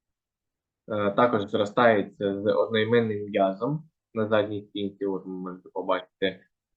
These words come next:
Е, також верхні його пучки, вони черепицеподібно покривають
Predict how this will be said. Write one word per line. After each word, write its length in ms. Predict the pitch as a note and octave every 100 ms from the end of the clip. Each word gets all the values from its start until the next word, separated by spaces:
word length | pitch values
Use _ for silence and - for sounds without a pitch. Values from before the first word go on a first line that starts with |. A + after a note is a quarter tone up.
| -
Е, 340 | G#2+ G#2 G#2 G#2 _ _ -
також 280 | A#2 A#2 A2
верхні 520 | G#2 A#2+ B2 B2 A2+
його 220 | A2 A2 A2+
пучки, 720 | A#2+ - _ - B2 G#2 -
вони 320 | G#2+ G#2+ A2 -
черепицеподібно 920 | A2 G#2+ A2 - G#2 A2+ A#2 A#2 G#2
покривають 640 | G#2 A2+ G#2+ A2 G#2 G2+